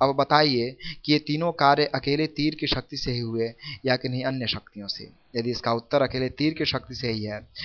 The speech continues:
तो फिर यह भली भांति कहा जा सकता है कि वाक्य से प्रकट होने वाले वाच्यार्थ,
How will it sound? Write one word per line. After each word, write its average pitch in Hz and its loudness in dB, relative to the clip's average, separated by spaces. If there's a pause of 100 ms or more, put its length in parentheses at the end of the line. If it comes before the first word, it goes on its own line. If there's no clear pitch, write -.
(160)
तो 143 2
फिर 143 0
यह 143 4
भली 139 2
भांति 139 0
कहा 120 -2
जा 113 0
सकता 110 -6
है 104 -4 (260)
कि 120 -2
वाक्य 120 4
से 120 -4
प्रकट 120 -2
होने 117 -6
वाले 110 0
वाच्यार्थ, 113 0